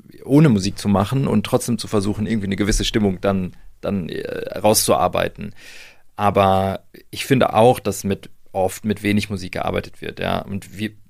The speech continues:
ah, machen das ja öfters hier bei unseren Produktionen schon so, dass wir irgendwie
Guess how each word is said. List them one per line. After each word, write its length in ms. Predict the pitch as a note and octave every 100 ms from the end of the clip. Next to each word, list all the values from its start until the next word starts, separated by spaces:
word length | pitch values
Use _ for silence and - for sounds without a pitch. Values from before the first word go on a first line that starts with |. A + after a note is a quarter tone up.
| _
ah, 220 | - G#2 G#2
machen 320 | G2+ A2 C3
das 120 | A2+
ja 80 | A2+
öfters 280 | - C3+ -
hier 160 | C3
bei 80 | G#2
unseren 220 | G2 B2+
Produktionen 460 | A2+ B2 G#2 A2+ A2
schon 220 | - D3+
so, 100 | D#3
dass 200 | A#2+ -
wir 80 | B2+
irgendwie 580 | A#2 A2 G#2+ A2+ G#2+